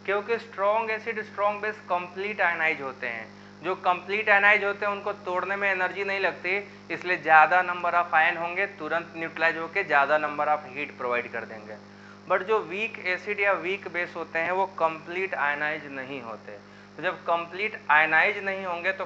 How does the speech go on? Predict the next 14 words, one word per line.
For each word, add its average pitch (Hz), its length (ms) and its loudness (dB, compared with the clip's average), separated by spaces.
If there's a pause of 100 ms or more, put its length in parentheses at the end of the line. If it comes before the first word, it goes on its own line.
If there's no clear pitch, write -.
(100)
complete 170 580 -2
neutralization 156 880 -4
भी 156 180 -10
नहीं 165 300 -12
होगा, 151 320 -10 (400)
और 147 140 6
जब 175 240 0
complete 180 680 4
neutralization 190 840 2
नहीं 165 360 0
होगा, 196 360 2 (720)
है 147 100 2
ना, 190 120 0 (380)
तो 147 80 -4